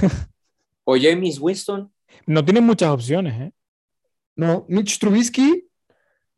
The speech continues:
Speaker 3: Garoppolo y
Speaker 1: Winston.
Speaker 3: Winston.
Speaker 1: No hay más.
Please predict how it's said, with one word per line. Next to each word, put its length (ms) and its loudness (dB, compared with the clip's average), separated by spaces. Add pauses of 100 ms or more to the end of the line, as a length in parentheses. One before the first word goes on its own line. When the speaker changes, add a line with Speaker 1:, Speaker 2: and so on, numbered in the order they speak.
(800)
Speaker 3:
Garoppolo 680 0 (1200)
y 60 -8
Speaker 1:
Winston. 480 2
Speaker 3:
Winston. 240 -4 (2000)
Speaker 1:
No 140 -4
hay 80 -2
más. 380 -6